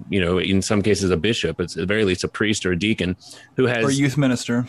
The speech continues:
Speaker 1: That's right, who has baptized their doubts and their objections to the faith, and they just carry that around with them as a defense. And I see this all the time. "Well, you know, that's what you say, but my old rector back in college said,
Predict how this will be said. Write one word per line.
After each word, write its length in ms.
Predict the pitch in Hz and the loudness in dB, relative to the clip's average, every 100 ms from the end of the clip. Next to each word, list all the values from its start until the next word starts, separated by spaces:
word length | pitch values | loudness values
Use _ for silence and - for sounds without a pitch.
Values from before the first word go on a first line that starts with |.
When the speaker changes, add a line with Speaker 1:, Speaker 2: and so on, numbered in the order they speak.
| - | -2
Speaker 1:
That's 160 | 131 | -2
right, 160 | 170 127 | 0 0
who 120 | 139 | 2
has 140 | 135 101 | 2 0
baptized 1040 | 117 135 170 - 113 92 98 110 - - | -2 -2 -4 -4 -2 -2 -2 -4 -8 -8
their 440 | 113 113 117 120 - | -4 -2 0 -2 -4
doubts 680 | - 120 135 101 104 - - | -4 -2 -2 -2 -4 -8 -6
and 160 | 104 101 | -2 0
their 140 | 107 | 0
objections 800 | 101 87 117 127 - 98 95 - | 0 -2 -2 -4 -4 -4 -4 -4
to 280 | - 104 98 | 0 2 2
the 100 | 90 | 0
faith, 500 | - 151 104 101 - - | -2 -2 0 -2 -6 -2
and 160 | 110 | 0
they 100 | 117 | 0
just 200 | 117 123 | 0 -2
carry 340 | - 131 131 135 | -4 -2 0 0
that 140 | 131 | 0
around 300 | 131 131 165 | -2 -2 -2
with 100 | 107 | -2
them 160 | 95 98 | -2 -2
as 120 | 101 | -2
a 40 | |
defense. 500 | 90 - 160 90 - | -4 -2 0 -2 -2
And 80 | 107 | -2
I 140 | 110 | -2
see 220 | 107 - 135 | -2 -2 0
this 180 | 127 | 0
all 200 | - 123 | 0 0
the 80 | 131 | 0
time. 260 | 120 156 110 | 0 0 0
"Well, 300 | 120 120 - - - - | 2 0 -2 -12 -18 -4
you 100 | 131 | 0
know, 60 | |
that's 240 | 110 131 - | 0 0 0
what 120 | 113 | 0
you 180 | 113 139 | 0 0
say, 280 | - 98 98 | 0 -2 0
but 140 | 101 | -2
my 180 | 101 101 | -2 0
old 240 | 117 120 | 0 0
rector 340 | 107 107 - 104 | 0 -2 -2 -2
back 220 | 104 98 | -2 -4
in 80 | 92 | -6
college 540 | 117 117 104 98 87 | -4 0 0 0 -2
said, 340 | - 104 92 | -4 -2 -4